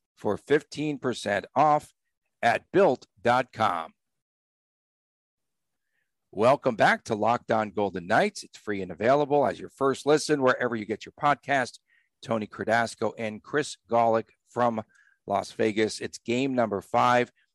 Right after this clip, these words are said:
in the E C F tonight, Chris. And just going back and taking a look at this series, and in particular, though, all of the series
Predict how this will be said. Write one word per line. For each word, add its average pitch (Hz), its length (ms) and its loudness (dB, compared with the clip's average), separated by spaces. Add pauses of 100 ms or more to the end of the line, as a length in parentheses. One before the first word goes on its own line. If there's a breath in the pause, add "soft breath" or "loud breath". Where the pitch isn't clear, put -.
(160)
in 95 100 -12
the 95 160 -10
E 127 160 -4
C 107 260 -6
F 107 200 0
tonight, 104 420 -10
Chris. 104 400 -2 (600 soft breath)
And 117 400 -2 (320)
just 262 240 -8
going 147 300 0
back 131 360 2
and 110 80 -6
taking 127 300 -2
a 104 80 -2
look 120 240 0
at 110 100 -10
this 95 180 -6
series, 120 540 -2 (540)
and 131 320 -2 (1040)
in 247 140 0
particular, 143 580 0
though, 117 440 2
all 175 280 4
of 160 100 -2
the 110 120 -2
series 104 640 -4